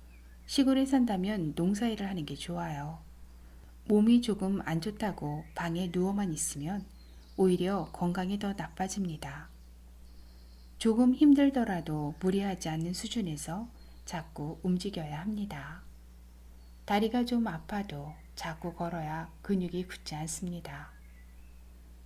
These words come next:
너무 놀면 운동 부족으로 몸이 나빠지고, 너무 과하게 써도 과로로 몸이 나빠집니다. 기계도 안 쓰고 오래 놓아두면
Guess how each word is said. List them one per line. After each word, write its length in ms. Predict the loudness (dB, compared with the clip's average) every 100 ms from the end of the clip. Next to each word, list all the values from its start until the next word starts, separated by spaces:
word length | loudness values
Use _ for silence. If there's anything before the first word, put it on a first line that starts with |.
| -20 -4
너무 280 | 2 6 6
놀면 540 | 6 2 0 -2 -2 0
운동 320 | 0 0 -2
부족으로 560 | -2 -4 -6 -6 -6
몸이 260 | -2 -2 -2
나빠지고, 760 | -4 -8 -8 -10 -12 -10 -10 -10 -14 -20 -20 -20 -6
너무 300 | 0 0 0 -4
과하게 440 | -6 -2 -2 -2
써도 560 | -4 -6 -6 -8 -8 -10
과로로 500 | -8 -4 -4 -4 -6 -4
몸이 280 | -2 -2
나빠집니다. 920 | -4 -8 -6 -6 -6 -8 -8 -10 -12 -16 -20 -20 -20 -20 -20 -20 -20 -20 -20 -20 -20 -20 -18 -4
기계도 760 | -2 0 0 0 -2 -2 -6
안 180 | -4 -2
쓰고 400 | -2 -2 -2 -2
오래 340 | -2 -2 0 -2
놓아두면 760 | -2 -4 -4 -6 -8 -8 -10